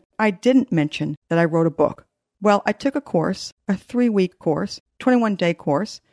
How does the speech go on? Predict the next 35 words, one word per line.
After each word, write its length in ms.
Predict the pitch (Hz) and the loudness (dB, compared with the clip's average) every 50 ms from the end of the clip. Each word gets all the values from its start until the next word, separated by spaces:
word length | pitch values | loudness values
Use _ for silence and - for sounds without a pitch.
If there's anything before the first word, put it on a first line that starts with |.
| _ _ | _ _
which 160 | - 190 - | -2 -2 -2
is 100 | 190 - | -2 -2
always 440 | - 180 190 185 185 185 190 180 - - - | 0 0 2 2 2 0 -2 -4 -8 -6 -4
the 160 | 196 190 185 | -4 -4 -4
basic 580 | 170 - _ 185 190 220 233 - - 254 240 - - | -6 -6 _ -2 0 0 0 -2 -4 -6 -6 -4 -2
number 560 | 196 202 202 202 202 190 160 151 147 160 - _ _ - | 0 2 4 4 4 2 0 -2 -4 -4 -8 _ _ -8
that 340 | - 151 185 175 175 - - | 0 2 4 4 4 2 -2
we 300 | 165 160 185 196 196 190 | -6 -4 -2 -2 -2 -2
always 460 | - 175 175 175 170 170 170 - - - - | -2 -2 -2 0 0 -2 -2 -4 -8 -10 -6
mark 560 | 180 175 170 170 170 156 160 - - - - _ _ _ _ | -4 -2 0 2 2 2 0 -2 -6 -14 -20 _ _ _ _
our 440 | 156 160 156 156 151 151 156 151 - _ _ _ - | 2 2 4 4 2 2 0 -4 -8 _ _ _ 0
basic 420 | 202 196 196 190 - - 190 - | 2 2 2 0 -2 -6 -8 -8
successes 640 | - - - - - - 185 175 - - 160 - - | -10 -12 -12 -6 -2 0 0 0 0 -2 -6 -8 -8
on, 260 | - - - - 156 - _ _ _ _ _ | -10 -10 -10 -12 -12 -14 _ _ _ _ _
or 280 | 180 175 170 165 - 165 | 0 0 2 0 0 -2
our 140 | 165 165 | -4 -4
changes 560 | 165 - - - 202 190 185 180 170 175 170 - - | -4 -6 -6 -4 -4 -2 -2 -2 -2 -4 -6 -6 -4
in 60 | - | -4
our 120 | 165 156 156 | -4 -4 -4
subconscious 640 | - - 196 175 - - - 160 156 - 160 - - - | -2 -2 -2 -2 -2 -2 -2 -2 -2 -2 -6 -12 -6 -2
mind 300 | 175 165 151 151 170 - - _ | 0 0 0 -2 -4 -10 -14 _
to 100 | - 180 | -2 -2
do 180 | 165 - 180 175 | 0 2 0 -2
something, 420 | - - 147 107 - - - - - _ _ _ _ _ | -2 -2 -4 -6 -6 -8 -14 -16 -16 _ _ _ _ _
or 180 | - 175 165 160 | 0 2 2 2
that 180 | 160 180 - | 0 -2 -2
we're 100 | - 170 | -2 -2
gonna 200 | 160 170 165 160 | -4 -2 -2 -4
achieve 460 | - - - - - 185 156 139 - - _ _ _ | -4 -4 -8 -6 -2 0 0 0 -2 -6 _ _ _
something, 540 | - - - 160 147 - - - 160 156 - - _ | -8 -2 -2 -2 -2 -2 -6 -10 -12 -12 -14 -14 _
and 160 | - 170 170 165 | -2 0 0 2
that 100 | 143 - | 0 0
we 120 | 170 165 | 0 -2
achieve 320 | 156 - - - 151 147 | -2 -2 -2 -2 -2 -2
something. 460 | - - - 135 - - - - 143 | -2 -6 -8 -10 -10 -12 -14 -14 -14